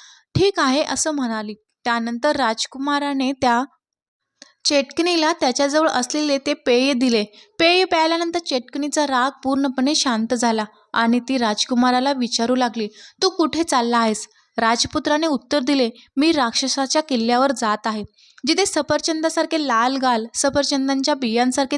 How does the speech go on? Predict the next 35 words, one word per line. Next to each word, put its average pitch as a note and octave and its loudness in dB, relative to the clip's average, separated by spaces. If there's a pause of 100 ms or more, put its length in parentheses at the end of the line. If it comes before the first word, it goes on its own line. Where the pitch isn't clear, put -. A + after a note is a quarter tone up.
(120)
तपकिरी B3+ 0
डोळे A#3+ 4 (300)
आणि A#3 0
सफरचंदांच्या A#3+ 0
रसासारखा A#3 0 (120)
गोड B3 4
स्वभावाचा B3+ 0
मुलीला B3+ 0
कैद A#3 0 (100)
केला A3 0
आहे." G#3 -2 (440)
आता A#3 0
चेटकिनीचा B3+ 0
राग B3 2
शांत A#3 0
झाला B3 2
होता B3+ 0 (360)
व D4+ 2 (140)
ती F4 2
शांत D4 -2
स्वरात C#4 0
राजकुमाराला C4 0
म्हणाले, B3+ -2 (380)
"ठीक F4 2
आहे, A3+ 0 (300)
तू E4+ 2
इथून E4+ 2
पुढे D4+ 2
जाऊ A#3 0
शकतोस, B3 -2 (200)
मी B3+ 4
तुला C4+ 0
इजा C4 0
करणार A3+ 0
नाही." A3 -4